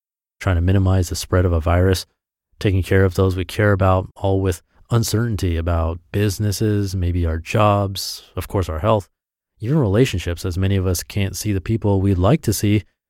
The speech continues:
because of pre-existing conditions or high risk, and because travel is difficult and risky and so on. I think a lot of us are losing that sense of play.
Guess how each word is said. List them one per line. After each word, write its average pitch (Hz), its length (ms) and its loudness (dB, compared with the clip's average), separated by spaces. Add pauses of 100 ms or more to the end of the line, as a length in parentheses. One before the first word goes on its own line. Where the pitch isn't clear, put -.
(160)
because 95 200 -4
of 87 280 0
pre-existing 101 520 0
conditions 120 600 0
or 85 240 -2
high 104 160 0
risk, 113 540 0 (320)
and 101 80 -6
because 90 200 -2
travel 117 440 2
is 107 100 2
difficult 120 420 0
and 113 140 0
risky 113 300 -2
and 101 120 -2
so 101 240 -2
on. 87 240 -2 (720)
I - 60 -10
think 175 160 2
a 170 40 4
lot 135 200 4
of 123 80 0
us 107 140 -2
are 98 100 0
losing 110 340 0
that 101 140 -4
sense 104 240 -6
of 92 140 -8
play. 104 380 -6